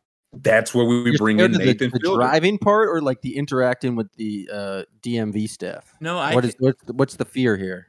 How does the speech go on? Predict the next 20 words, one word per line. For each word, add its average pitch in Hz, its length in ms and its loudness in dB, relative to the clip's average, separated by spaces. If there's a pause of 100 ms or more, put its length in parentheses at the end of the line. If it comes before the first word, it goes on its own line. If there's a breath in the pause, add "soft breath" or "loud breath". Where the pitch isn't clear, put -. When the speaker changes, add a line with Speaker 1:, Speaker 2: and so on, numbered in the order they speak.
(100)
Speaker 3:
I 160 180 -2
can 214 200 -12
drive 160 400 -4
pretty 151 300 -8
well, 143 320 -4
but 127 220 -12
everything 160 640 -10
leading 147 300 -8
up 151 180 -12
to 160 100 -14
that, 123 260 -10
that's 151 320 -8
what 151 80 -10
I 120 140 -8
fuck 131 320 -14
up, 139 300 -14
the 139 120 -12
interactions, 139 800 -14 (120)
you 135 60 -16
know? 139 300 -14